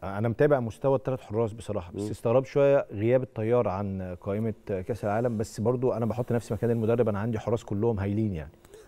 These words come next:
Speaker 2: لا، هو الطيار، آه، الطيار مثلًا يعني لا غنى عنه.
Speaker 1: اه.
Speaker 2: يبقى انا ب-، يعني الطيار كحارس مرمى لا، مم، لازم يبقى متواجد.
Speaker 1: آه.
Speaker 2: بس انا هحكي لك قصه الطيار يعني.
Speaker 1: اتفضل.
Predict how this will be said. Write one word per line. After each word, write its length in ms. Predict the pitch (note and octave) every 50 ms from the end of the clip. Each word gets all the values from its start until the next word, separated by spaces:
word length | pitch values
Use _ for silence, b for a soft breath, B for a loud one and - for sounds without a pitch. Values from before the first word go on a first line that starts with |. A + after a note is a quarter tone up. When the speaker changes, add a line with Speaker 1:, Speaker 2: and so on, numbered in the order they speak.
| B B
Speaker 2:
لا، 80 | B2
هو 100 | B2 A#2+
الطيار، 460 | G#2+ - - G#2+ F#2+ F#2+ G2 A2 B2 C#3
آه، 560 | A#2 G#2+ G#2+ G#2 G2+ G2 F#2+ F#2+ F#2+ F#2 F#2 -
الطيار 480 | F#2+ F#2+ F#2 G2+ F#2+ F#2+ G2+ A2+ A2+
مثلًا 560 | G#2+ G#2 G#2+ A2 A2 - B2+ B2 B2+ C3 A#2+ - _ _ _ _ _ _ _ _ _ _ _ _ _ _ _ -
يعني 240 | - G2+ G2 G#2 A2+ B2 B2
لا 100 | B2 B2+
غنى 180 | A2+ A#2 A#2 A#2
عنه. 200 | G#2+ G2 F2+ D#2 - - _ _ -
Speaker 1:
اه. 220 | - A2+ G#2+ G#2 F#2+ - - -
Speaker 2:
يبقى 260 | A2 G#2+ A#2 A#2 C#3 B2+
انا 160 | A#2 A2 G#2+
ب-، 160 | G2 F2+ F#2
يعني 240 | G2 F#2+ F#2+ F#2+ F#2+
الطيار 340 | F2 - - F#2 A2 A#2 - -
كحارس 340 | - - - A2+ A2 G#2 F2+
مرمى 360 | G#2+ A#2+ B2+ C#3 D#3+ F3 D#3+
لا، 120 | C3+ C3+ C#3 - _ - G2 F2+
مم، 500 | E2 D#2 D#2 D#2 D#2 D#2 D#2 D#2 D2+ D2+ D2+ - - - - - - - - - _ _ _ _ _ _ _ _ _ _ - _ _ _ _ _ -
لازم 200 | C3 C3+ C3 B2+
يبقى 120 | B2 B2 A2+
متواجد. 340 | G2+ A2 G#2+ G2 F#2 D#2+ - _ _ _ _ - A2
Speaker 1:
آه. 180 | G#2 G2+ G2 F#2 -
Speaker 2:
بس 140 | F#2+ F2 A#2
انا 200 | A#2+ A#2 G#2+ G#2
هحكي 200 | G2 - - C#3
لك 80 | A#2+
قصه 220 | - D3 - - -
الطيار 420 | - - A2+ G#2+ G#2+ F#2+ E2+ E2
يعني. 140 | E2 D#2 D#2
Speaker 1:
اتفضل. 200 | E2 - E2